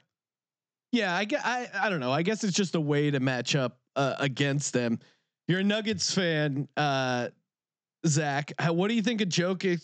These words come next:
so far this year? He's kinda been a little all over the place. And wh-, what do you think of the Nuggets and their chances in the Western Conference? Right now, they're plus twenty-one hundred to win it all.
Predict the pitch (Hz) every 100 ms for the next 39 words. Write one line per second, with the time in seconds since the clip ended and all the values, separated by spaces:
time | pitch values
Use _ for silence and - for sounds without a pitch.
0 | - - 185 147 175 175 170 151 170 175
1 | 170 214 262 247 175 185 180 165 160 170
2 | 175 165 165 165 170 156 185 165 165 180
3 | 180 196 196 185 180 175 175 175 170 160
4 | - - _ _ - 160 165 151 165 165
5 | 156 139 139 135 135 135 120 135 123 113
6 | 131 151 151 147 143 131 117 170 175 170
7 | - 175 156 143 143 151 147 113 - _
8 | _ - 127 135 131 120 120 98 -